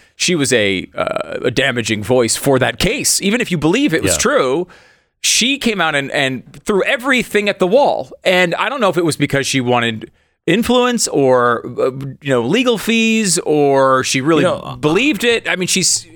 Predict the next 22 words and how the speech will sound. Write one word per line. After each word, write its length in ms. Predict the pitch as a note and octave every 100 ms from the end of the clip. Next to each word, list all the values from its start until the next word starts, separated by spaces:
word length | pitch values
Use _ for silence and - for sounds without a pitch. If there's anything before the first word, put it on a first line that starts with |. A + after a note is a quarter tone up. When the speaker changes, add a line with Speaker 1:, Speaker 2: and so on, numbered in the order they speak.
| -
Speaker 1:
uh, 120 | D#2
Speaker 2:
honestly, 600 | C#3 F#3+ A3 B3 G3+ A2 G2
Speaker 1:
now 40 |
participating 720 | E3 E3 A3 G#3+ D3+ C3 B2+ B2
in 140 | B2
the 80 | A#2+
prosecution, 680 | C3+ B2+ - A2+ C3+ - G#2
I 100 | G#2+
Speaker 2:
I 20 |
mean, 260 | F3 F3 E3
Speaker 1:
guess, 80 | -
so. 40 |
Speaker 2:
think 180 | G3 F3+
about 280 | D3 A2+ G#2+
this. 280 | A2 G2 -
You're 260 | C3 D#3 F#3+
looking 320 | F#3+ E3 C#3
at 80 | -
twenty 300 | - C3+ D3+
years 320 | C#3 C3+ B2
in 140 | C3
prison, 500 | A2 A#2 F#2+ E2 G2